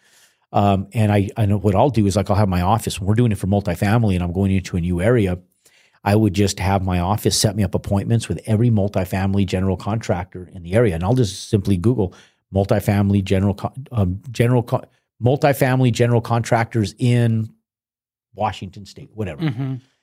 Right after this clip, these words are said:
Speaker 1: And, um, it's a process of elimination. So we'll go in and I make the best use of my time. So first we'll send out, um, an, an email to all of them, and typically we'll have a set of plans already, or at least conceptual drawings. Say, "Hey,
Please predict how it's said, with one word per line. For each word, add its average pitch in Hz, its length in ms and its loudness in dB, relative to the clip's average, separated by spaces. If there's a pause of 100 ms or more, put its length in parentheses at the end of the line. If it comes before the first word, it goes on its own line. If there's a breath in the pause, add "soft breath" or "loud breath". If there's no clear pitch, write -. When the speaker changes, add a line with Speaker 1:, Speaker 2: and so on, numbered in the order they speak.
(140 soft breath)
Speaker 1:
And, 120 380 2
um, 110 260 2
it's 120 180 -2
a 107 300 2 (100)
process 151 400 0
of 113 60 -6
elimination. 98 600 -6 (540)
So 117 400 0
we'll 127 160 4
go 147 200 2
in 127 300 2
and 104 120 0
I 107 40 4
make 120 180 2
the - 60 -4
best 120 260 0
use 123 100 -2
of - 60 -6
my 95 120 -2
time. 92 400 -2 (240)
So - 160 -2
first 175 380 0
we'll 127 120 -2
send 127 260 0
out, 113 360 2
um, 101 340 -2
an, 98 260 -2
an 107 120 0
email 113 360 4
to - 140 -2
all 104 160 2
of 98 60 2
them, 104 180 2
and 98 120 -4
typically 147 320 0
we'll 104 100 0
have 104 120 0
a 190 40 -4
set 107 140 -2
of 87 80 -12
plans 85 300 -18
already, - 420 -20
or 110 120 0
at 101 40 2
least 117 200 0
conceptual 82 440 -4
drawings. 71 300 -18
Say, 101 140 2
"Hey, 107 200 4